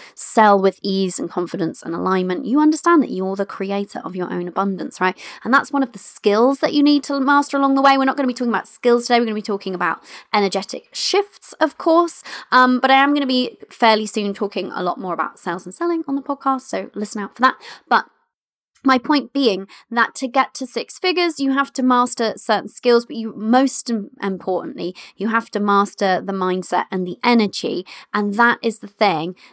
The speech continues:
that will stand you in good stead, like, forever. Like, no one can take that away from you, right? Once you get it, once you've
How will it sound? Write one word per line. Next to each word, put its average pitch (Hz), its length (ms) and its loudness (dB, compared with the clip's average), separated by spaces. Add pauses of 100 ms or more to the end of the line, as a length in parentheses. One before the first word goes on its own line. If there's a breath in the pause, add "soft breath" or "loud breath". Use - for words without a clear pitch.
that 196 400 2
will 190 360 2
stand 220 440 -4
you 226 80 -4
in 202 200 -4
good 208 180 -2
stead, 185 380 -2
like, 185 360 -2
forever. 254 600 2
Like, - 180 -4
no 247 160 2
one 254 160 2
can 240 140 -4
take 233 240 -6
that 220 180 0
away 240 240 2
from 190 240 -6
you, 170 160 -6
right? 185 160 -2
Once 233 320 -4
you 240 60 -2
get 240 220 4
it, 311 160 0 (280 loud breath)
once 247 320 -4
you've 233 340 -2